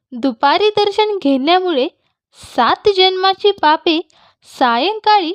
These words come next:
शिवलिंगाचे दर्शन घेण्यामुळे अनंत जन्माची पापे नष्ट होतात. सहस्त्रमुखे असलेला शेषही शिवरात्रीचा महिमा वर्णन करू शकणार नाही. कपिला षष्ठी,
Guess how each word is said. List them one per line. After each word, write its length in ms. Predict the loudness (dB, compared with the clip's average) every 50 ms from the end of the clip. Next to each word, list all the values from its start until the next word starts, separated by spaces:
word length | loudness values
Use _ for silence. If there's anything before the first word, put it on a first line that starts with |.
| -10 _ _ _
शिवलिंगाचे 920 | -16 -8 -6 -4 -2 -2 0 0 0 -2 -2 0 0 0 2 2 0 0 -2 -2
दर्शन 420 | -4 -4 -4 -4 -6 -4 -4 -4 -4
घेण्यामुळे 720 | -4 -2 0 0 0 2 0 0 0 0 -2 0 0 -2 -2 _ _ -20 -20 _ _ _ _ _
अनंत 460 | -4 -4 -2 -2 -2 -4 -4 -2 -2 0 0
जन्माची 760 | 0 0 0 0 -2 -2 -2 -4 -2 -4 -4 -4 -4 -6 _ _ _ _ _
पापे 400 | -8 -6 -6 -4 -2 0 0 0
नष्ट 400 | 0 -2 -2 -2 -2 -4 -4 -4
होतात. 420 | -4 -4 -4 -6 -8 -8 -10 -12 -12 _ _ _ _ _ _ _ _ _ _ _ _ _ _ _ _ -6 -2
सहस्त्रमुखे 1000 | -2 0 2 0 -2 -2 -2 -2 -2 -2 0 -2 -4 -4 -2 -2 -2 -2 -2 -4 -8
असलेला 580 | -10 -8 -6 -4 -2 0 0 2 2 0 -2 -2 _ _ _
शेषही 920 | _ -18 -16 -14 -8 -4 0 0 0 0 0 0 0 0 0 0 -2 -2 -4 -8 _ _ _ _ _ _ _ _
शिवरात्रीचा 1000 | -6 -4 -2 0 0 0 0 0 0 -2 0 0 0 0 0 2 0 0 0 0
महिमा 520 | -4 -4 -2 -2 -2 -2 0 0 -2 -2 -4 _ _ _ _ _ _
वर्णन 540 | -10 -4 -2 0 0 0 0 -2 -2 -2 -4 -4 -6 _ -6
करू 260 | -6 -4 -2 -2 -2
शकणार 500 | -2 -2 -4 -4 -2 -2 0 0 0 0
नाही. 400 | 0 -2 -2 -2 -4 -6 -10 -18 -18 _ _ _ _ _ _ _ _ _ _ _ _ _ _
कपिला 500 | -6 -6 -2 0 2 2 4 4 2 0
षष्ठी, 640 | 0 0 -2 -2 -2 -4 -6 -6 -4 -4 -6 -8 _